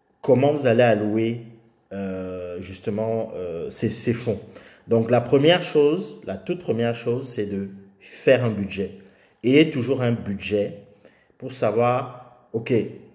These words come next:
sur les un million de francs C F A, est-ce que je vais mettre deux cent mille francs pour payer du personnel ? Est-ce que je vais mettre cent mille francs, euh,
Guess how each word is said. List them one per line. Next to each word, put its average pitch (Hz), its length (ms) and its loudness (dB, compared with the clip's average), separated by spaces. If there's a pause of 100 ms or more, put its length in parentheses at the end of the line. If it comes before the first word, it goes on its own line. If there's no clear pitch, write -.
sur - 160 0
les 127 140 6
un 120 80 4
million 113 280 0
de 107 80 -2
francs 107 220 -4
C 104 180 -2
F 101 120 -10
A, 104 200 -4
est-ce 101 140 -12
que 127 80 -4
je 117 100 -6
vais 117 80 -2
mettre 110 220 -2
deux 113 100 -2
cent 117 240 -4
mille 107 320 -2 (300)
francs 113 240 0
pour 110 120 -6
payer 104 200 0
du 101 100 -4
personnel ? 123 640 0
Est-ce 98 120 -2
que - 80 -4
je 107 120 -6
vais 113 60 -4
mettre 110 180 0
cent 113 160 -4
mille 110 200 -6
francs, 107 260 -6 (580)
euh, 95 600 -4